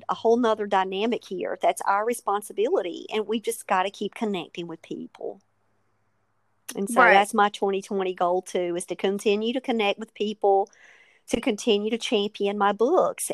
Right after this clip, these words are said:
Speaker 1: and do what I can to help get them out there. Because if, if
Speaker 2: Mm-hmm.
Speaker 1: not, I mean, sure, I wrote them and, and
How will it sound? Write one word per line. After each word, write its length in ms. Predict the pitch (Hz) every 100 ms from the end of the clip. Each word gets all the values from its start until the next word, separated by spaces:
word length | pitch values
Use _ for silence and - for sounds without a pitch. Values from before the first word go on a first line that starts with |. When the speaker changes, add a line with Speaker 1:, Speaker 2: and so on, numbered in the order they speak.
| -
Speaker 1:
and 220 | 214 220
do 160 | 226 240
what 160 | 226
I 160 | 220 220
can 460 | - 254 294 226
to 120 | 208 202
help 280 | 214 202
get 180 | 208 -
them 160 | 202 190
out 320 | 185 294 -
there. 400 | 151 143 - - _ _ _ _ _ _ _ _ _ _ _ _ _ _
Because 420 | 226 247 220 -
if, 120 | 254 254
if 100 | 240
Speaker 2:
Mm-hmm. 260 | 254 247
Speaker 1:
not, 520 | 226 277 302 240 - - _ - - -
I 140 | 233
mean, 160 | 262 262
sure, 320 | - 302 269
I 100 | 247
wrote 320 | 233 233 226
them 160 | 240 240
and, 100 | 208
and 260 | 214 208